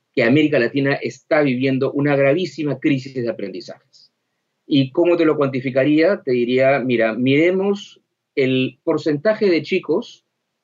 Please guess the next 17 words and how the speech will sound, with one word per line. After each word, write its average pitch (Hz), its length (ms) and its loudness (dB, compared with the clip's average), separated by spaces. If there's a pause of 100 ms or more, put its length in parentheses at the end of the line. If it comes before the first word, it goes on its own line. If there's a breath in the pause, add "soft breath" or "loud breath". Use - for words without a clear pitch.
(280)
que 151 200 4
a 143 60 2
los 131 220 0
diez 175 320 2
años 185 580 -6
no 151 320 0
puede 156 300 2
leer 127 260 2
y 127 80 0
entender 107 340 0
un 101 120 -2
texto. - 340 -12 (220)
Nosotros 170 380 2
hemos 202 180 0
calculado 160 680 2
este 151 240 -2
indicador 127 540 -2